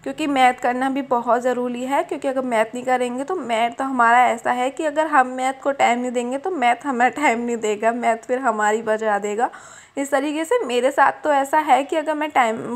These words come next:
मैथ की प्रैक्टिस छोड़ दूँ तो मैथ मेरे दिमाग से बिल्कुल ही स्किप होने लगता है। तो चलो फ्रेंड, जब तक मैथ को सॉल्व करते हैं तब तक अपने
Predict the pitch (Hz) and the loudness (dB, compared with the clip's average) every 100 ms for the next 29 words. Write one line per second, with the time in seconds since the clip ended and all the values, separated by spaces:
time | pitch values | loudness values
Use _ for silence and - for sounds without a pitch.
0 | 226 247 233 233 285 277 240 - 277 302 | -4 0 0 0 -8 -4 -6 -6 -8 -2
1 | 254 269 277 330 262 240 247 247 262 247 | -2 -2 -6 -2 0 -2 -2 -2 -2 0
2 | 233 220 254 277 240 220 233 262 247 - | -2 -2 -6 -8 -6 -4 -4 -4 -6 -8
3 | 262 262 240 226 202 202 - 214 226 220 | -10 -8 -6 -6 -8 -8 -8 -4 -2 -4
4 | 220 - _ _ - - _ _ _ _ | -6 -20 _ _ -20 -20 _ _ _ _
5 | 381 427 285 294 339 359 349 294 302 302 | -2 0 2 2 2 4 2 2 0 0
6 | 269 262 294 294 269 262 269 262 269 294 | 0 0 -2 2 4 4 2 0 -2 -2
7 | 349 349 240 269 269 254 254 | 0 0 0 0 -2 -4 -4